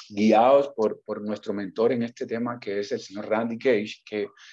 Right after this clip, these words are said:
para aquellos de ustedes que no lo conocen, es una persona que ha tenido un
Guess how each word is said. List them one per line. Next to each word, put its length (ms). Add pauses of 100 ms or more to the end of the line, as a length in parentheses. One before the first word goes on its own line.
para 160
aquellos 220
de 40
ustedes 220
que 100
no 60
lo 120
conocen, 440
es 140
una 100
persona 400
que 140
ha 120
tenido 280
un 80